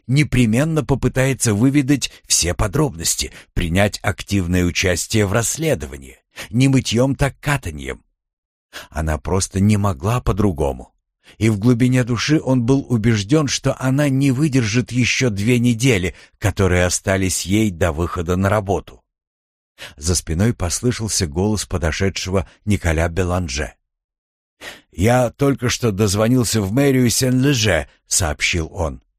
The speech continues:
"Ну и?" Они направились на улицу.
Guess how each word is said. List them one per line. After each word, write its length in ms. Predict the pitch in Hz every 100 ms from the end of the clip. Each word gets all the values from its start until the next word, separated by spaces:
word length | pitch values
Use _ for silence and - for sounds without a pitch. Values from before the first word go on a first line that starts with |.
| _ _ _ _ _ -
"Ну 380 | 82 69 69 76
и?" 360 | 101 90 110 - _ _ _ _ _ _ - -
Они 460 | - 87 104 147 170
направились 720 | 135 107 104 107 110 110 -
на 120 | 104
улицу. 540 | 80 69 69 - 85